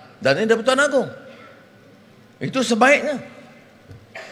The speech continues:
Kita tidak pandamkan rekod dan keputusan hakim. Kita tidak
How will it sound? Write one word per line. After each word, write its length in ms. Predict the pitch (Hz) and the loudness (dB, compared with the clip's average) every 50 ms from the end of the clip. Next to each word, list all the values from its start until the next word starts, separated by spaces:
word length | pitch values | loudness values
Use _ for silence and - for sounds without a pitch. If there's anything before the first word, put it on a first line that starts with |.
| - - - - - - - | -20 -20 -20 -20 -20 -20 -14
Kita 240 | - - 123 123 180 | -8 -2 4 4 6
tidak 320 | 180 214 220 240 220 226 | 8 8 8 6 6 8
pandamkan 680 | 214 214 226 240 247 240 240 240 226 - 233 240 240 214 | 8 8 10 10 10 10 8 8 6 4 6 6 6 6
rekod 460 | 214 233 226 226 - 240 233 233 208 | 6 4 4 6 6 4 4 4 4
dan 160 | 226 240 240 | 4 4 4
keputusan 560 | 226 214 226 233 - 233 226 233 240 240 247 | 2 0 -2 0 0 0 2 4 4 6 6
hakim. 420 | 226 240 240 233 262 269 262 247 208 156 - - - - - - - - - - - - - - - - _ _ _ _ _ _ _ - - - - - _ _ _ - | 4 4 2 2 2 2 2 2 0 -2 -10 -16 -18 -20 -20 -20 -20 -20 -20 -20 -20 -20 -20 -20 -20 -20 _ _ _ _ _ _ _ -20 -20 -20 -20 -20 _ _ _ -8
Kita 200 | - 131 143 190 185 | -4 2 2 4 6
tidak 260 | - 220 214 208 | 8 8 8 8